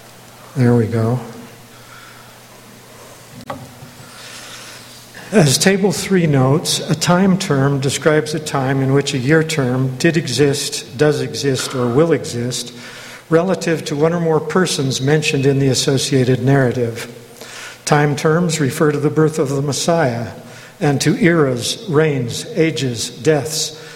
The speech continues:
and other distinctive occasions. The year terms thus mark the times of these described events. Each expressed time term follows its related year term in the small plates of Nephi.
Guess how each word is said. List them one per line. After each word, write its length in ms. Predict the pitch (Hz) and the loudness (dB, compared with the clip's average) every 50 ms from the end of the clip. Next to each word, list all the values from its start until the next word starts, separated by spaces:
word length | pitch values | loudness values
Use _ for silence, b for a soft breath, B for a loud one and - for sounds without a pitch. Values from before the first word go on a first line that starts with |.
| B B B | B B B
and 140 | 165 135 143 | 0 2 2
other 200 | 143 135 147 135 | 4 4 2 2
distinctive 560 | 127 139 131 - - 165 143 139 - 139 117 | 2 0 -2 0 0 0 -2 0 -2 -2 -4
occasions. 960 | 127 - - 156 147 143 131 107 113 113 110 107 104 104 - - - - B B B B B B B B B B B B | -4 0 2 2 2 2 0 -2 -4 -6 -6 -8 -8 -6 -8 -8 -8 -12 B B B B B B B B B B B B
The 80 | 143 135 | 0 4
year 220 | 131 151 180 190 | 4 6 4 4
terms 400 | 180 - 156 147 151 156 156 - | 2 0 0 0 0 0 0 0
thus 240 | 160 139 135 - - | 0 0 0 -2 0
mark 280 | 151 143 147 143 147 | 0 0 0 0 0
the 60 | - 135 | -4 -4
times 480 | - - 170 165 151 147 143 131 117 | -2 0 0 2 2 0 0 0 -2
of 100 | 143 - | -2 0
these 280 | 131 139 131 123 - 143 | 0 -2 -2 -2 -2 -4
described 580 | 135 - - - - 143 131 123 131 113 - | -4 -4 -4 -2 -2 -2 0 0 -2 -2 -2
events. 760 | 135 117 156 160 156 127 104 - - - - - - - - - - B B B B B B B B B | 0 2 4 4 4 2 0 -4 -4 -4 -6 -6 -6 -10 -16 -20 -20 B B B B B B B B B
Each 220 | - 156 160 160 - | 2 2 2 2 0
expressed 640 | 175 170 - - - 165 156 156 151 - - - - | -2 -2 -4 -2 0 2 2 2 2 0 -4 -6 -4
time 320 | - 175 175 180 180 170 | -2 0 0 0 0 -2
term 460 | - - 131 117 113 117 120 127 139 143 - - B B B B B B B | -2 -2 -2 -2 0 -2 -2 -2 -2 -4 -6 -12 B B B B B B B
follows 720 | - - - 170 170 175 160 135 127 127 131 135 131 - - - - | -14 -4 2 2 4 4 4 2 2 2 0 0 -2 -4 -2 0 0
its 220 | 147 147 - - | 0 0 0 -2
related 500 | 139 123 135 139 139 135 135 131 113 104 | -2 0 2 4 4 4 2 0 -2 0
year 180 | 123 147 180 190 | 2 2 2 2
term 600 | - - - 131 120 120 120 120 139 139 - B B B B B B B B B B | 2 -2 -4 -2 -2 -2 0 -2 -2 -4 -6 B B B B B B B B B B
in 160 | 202 147 147 | 2 4 4
the 80 | 139 123 | 2 0
small 400 | - - 151 135 131 131 127 127 | 0 -2 0 2 4 4 2 2
plates 400 | - - 123 127 123 - - 135 | 0 -2 -2 -2 -2 -2 -4 -4
of 120 | 101 123 | -4 0
Nephi. 580 | 143 147 135 - - 135 113 107 110 110 107 | 0 0 0 0 0 -2 -2 0 -2 -4 -6